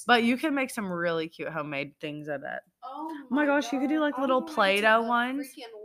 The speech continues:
Speaker 2: Walmart, and I'm saying, "Pick what you want.
Speaker 1: <laughs>
Speaker 2: It
Speaker 1: You,
Speaker 2: needs to have
Speaker 1: homemade
Speaker 2: this
Speaker 1: would
Speaker 2: many
Speaker 1: be
Speaker 2: in
Speaker 1: so
Speaker 2: it.
Speaker 1: fun.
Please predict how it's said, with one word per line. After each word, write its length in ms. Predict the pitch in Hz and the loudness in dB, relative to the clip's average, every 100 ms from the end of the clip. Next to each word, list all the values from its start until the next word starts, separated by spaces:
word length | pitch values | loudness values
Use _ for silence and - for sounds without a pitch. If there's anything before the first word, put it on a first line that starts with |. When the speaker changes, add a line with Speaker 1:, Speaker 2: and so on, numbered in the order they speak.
| 415 | -18
Speaker 2:
Walmart, 600 | - 403 427 440 453 427 | -16 -16 -16 -16 -16 -16
and 80 | 392 | -18
I'm 160 | 285 220 | -18 -16
saying, 500 | - 226 208 202 196 190 180 _ _ 196 | -16 -16 -18 -20 -20 -20 -20 _ _ -10
"Pick 160 | 247 | -6
what 220 | 311 349 | -4 -2
you 60 | 415 453 | 2 2
want. 460 | 480 440 403 - | 4 4 2 0
Speaker 1:
<laughs> 400 | 233 214 202 214 - 208 190 - - - - | -2 -4 -6 -10 -10 -10 -10 -14 -20 -20 -8
Speaker 2:
It 160 | - | -4
Speaker 1:
You, 80 | 214 | -2
Speaker 2:
needs 180 | 262 285 | -2 -2
to 100 | 320 | 0
have 60 | - | 2
Speaker 1:
homemade 280 | 226 208 190 | 4 4 4
Speaker 2:
this 80 | 190 | 4
Speaker 1:
would 40 | |
Speaker 2:
many 160 | 190 208 | 4 2
Speaker 1:
be 100 | 359 | 2
Speaker 2:
in 60 | |
Speaker 1:
so 140 | 349 185 | 4 4
Speaker 2:
it. 100 | 180 | 4
Speaker 1:
fun. 420 | 160 156 156 190 | 4 4 2 -6